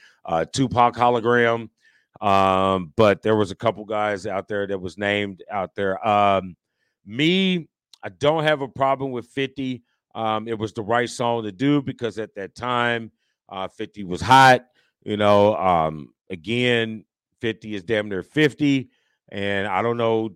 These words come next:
too many of these people out here that is kicking our age that's still the same weight and shape that they were when they were in their twenties,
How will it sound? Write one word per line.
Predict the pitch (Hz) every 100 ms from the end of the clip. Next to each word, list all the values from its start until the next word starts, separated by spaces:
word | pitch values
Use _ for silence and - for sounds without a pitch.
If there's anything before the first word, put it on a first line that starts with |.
| -
too | 143 139
many | 135 131
of |
these | 127 123
people | - 135 120
out | 127 123
here | 127 131
that | 120 113
is | 107 101 -
kicking | 139 123 120
our | 123 123
age | 127 131 127 123 113 -
that's | 110 101 - _
still | - 135 127
the | 113
same | - 131 127 120
weight | 120 127 123 - _ _ -
and | 104
shape | - 127 123
that | 110 113
they | 123
were | 120 117 117
when | 117 110
they | 113 110
were | 110
in | 104
their | 107
twenties, | - 110 92 67 _